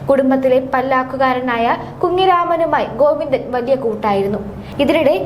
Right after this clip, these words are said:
ചിരുദേവി കുഞ്ഞിരാമനിൽ അനുരക്തയായി. എങ്ങനെയും അയാളെ സ്വന്തമാക്കണമെന്ന് ചിരുദേവി ആഗ്രഹിച്ചു. എന്നാൽ കുഞ്ഞിരാമൻ വിവാഹിതനും ഭാര്യയോട്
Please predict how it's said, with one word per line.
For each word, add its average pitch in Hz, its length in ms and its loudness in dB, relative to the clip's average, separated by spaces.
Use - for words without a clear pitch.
ചിരുദേവി 392 520 4
കുഞ്ഞിരാമനിൽ 311 720 2
അനുരക്തയായി. 226 680 0
എങ്ങനെയും 453 520 2
അയാളെ 320 260 2
സ്വന്തമാക്കണമെന്ന് 320 960 0
ചിരുദേവി 285 420 0
ആഗ്രഹിച്ചു. 220 520 -2
എന്നാൽ 247 180 2
കുഞ്ഞിരാമൻ 381 640 2
വിവാഹിതനും 285 640 0
ഭാര്യയോട് 302 500 2